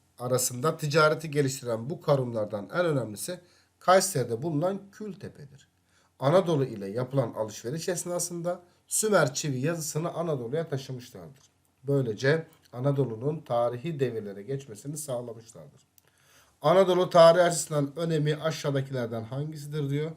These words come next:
Ticarette çok gelişmeleri, Anadolu yazıyla tanıştırmaları, Anadolu'yu zenginleştirmeleri, sadece Anadolu ile ticaret yapmaları. Çocuklar,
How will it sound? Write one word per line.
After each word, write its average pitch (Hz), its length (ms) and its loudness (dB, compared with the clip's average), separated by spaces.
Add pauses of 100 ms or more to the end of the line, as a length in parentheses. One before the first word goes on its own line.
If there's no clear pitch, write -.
(680)
Ticarette 175 600 8
çok 156 240 0
gelişmeleri, 160 920 2
Anadolu 147 480 2
yazıyla 131 420 2
tanıştırmaları, 147 800 -2
Anadolu'yu 139 460 -2
zenginleştirmeleri, 147 960 -2
sadece 151 480 4
Anadolu 143 440 0
ile 123 320 -6 (120)
ticaret 120 480 -2
yapmaları. 143 560 -2 (460)
Çocuklar, 147 460 0